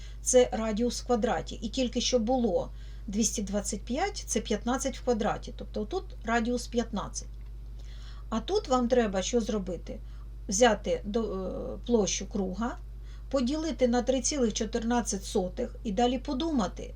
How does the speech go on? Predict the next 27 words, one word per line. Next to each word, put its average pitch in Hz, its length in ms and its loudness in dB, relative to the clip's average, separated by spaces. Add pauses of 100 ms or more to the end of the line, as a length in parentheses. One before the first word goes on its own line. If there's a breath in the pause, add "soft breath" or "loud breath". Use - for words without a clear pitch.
яке 220 340 4
число 220 400 -2
в 185 80 -6
квадраті 247 720 -2 (360 loud breath)
стало 240 800 4 (100)
отим, 262 640 2 (380 loud breath)
що - 240 2
ви 226 180 4
отримали 208 500 2
в 196 80 -4
частку. - 580 -2 (800)
І 247 60 -2
то 240 160 4
буде 226 300 2
радіус. - 560 -8 (1160 loud breath)
Ну, 381 80 -2
безумовно, 277 540 6
що 240 160 2
ми, 226 180 2
е, 214 540 -4
кожна 220 260 2
задача 214 440 0
стає 220 600 0
трошечки - 420 -4
складнішою. 190 800 -4 (140)
Треба 240 280 0
працювати. - 640 -6